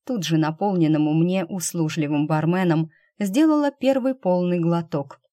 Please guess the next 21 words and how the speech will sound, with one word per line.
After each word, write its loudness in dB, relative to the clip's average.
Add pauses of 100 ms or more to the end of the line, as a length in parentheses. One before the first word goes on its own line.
наслаждаясь -2
холодным -2
шампанским. -4 (280)
Развернувшись -2
в -6
зал, -2
пробежала -2
глазами 0
по -6
фигурам -4
сидящих -4 (240)
и -6
стоящих -6
рядом -2
мужчин, 0 (340)
пытаясь -4
угадать, -4 (140)
найти, 0 (420)
узнать -2
своего -2
незнакомца. 0